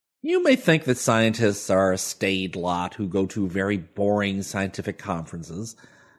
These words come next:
and for the most part, you would probably be right if you compared us to conventions of, say, plumbers or dock workers.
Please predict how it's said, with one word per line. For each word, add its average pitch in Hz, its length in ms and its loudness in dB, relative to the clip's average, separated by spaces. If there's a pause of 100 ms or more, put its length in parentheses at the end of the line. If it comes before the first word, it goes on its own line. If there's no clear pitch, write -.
(140)
and 110 280 -10
for 131 100 4
the 127 80 6
most 117 320 4
part, 95 280 -2
you 98 120 -8
would 92 100 -8
probably 98 380 0
be 98 140 -2
right 95 440 0
if 95 160 -12
you 98 80 -4
compared 92 520 0
us 90 160 -2
to 87 120 -8
conventions 90 680 -4
of, 82 300 -6 (280)
say, 80 200 -6
plumbers 98 680 0
or 87 100 -8
dock 127 380 2
workers. 113 440 0